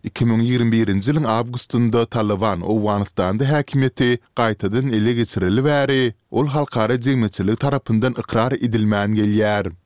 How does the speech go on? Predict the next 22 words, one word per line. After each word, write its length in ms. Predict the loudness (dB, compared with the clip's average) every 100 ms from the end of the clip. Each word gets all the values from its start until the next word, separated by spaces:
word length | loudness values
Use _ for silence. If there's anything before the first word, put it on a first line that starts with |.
| _
Scholz 500 | -6 0 0 0 -2
Merkez 380 | -2 0 -2 0
Aziýa 360 | 0 0 0 0
liderleri 560 | 2 2 2 2 2 0
bilen 280 | 0 0
ilkinji 460 | -2 -2 0 0 2
gezek 340 | 0 0 -2 _ _
iki 180 | -8 -2
müň 160 | 0 2
ýigirme 260 | 2 2 0
üçünji 240 | 0 0 2
ýylyň 140 | 0 0
sentýabrynda. 1000 | 0 2 2 2 0 0 0 0 0 -4 -10 -2
Russiýanyň 640 | 0 0 0 0 2 0
bu 80 | -2
sebäpdäki 600 | 0 -2 0 0 0 -2 -2
täsirini 580 | 0 0 0 0 0
peseltmek 520 | -2 -2 -2 -2 -4 -2
tagallalarynyň 720 | 0 2 2 0 0 0 -2
çäginde 760 | 0 0 2 2 2 2 0 -2 _
Berlinde 580 | 0 2 2 2 2 0
duşupdy. 880 | -2 -4 -6 -8 _ 0 2 2 -2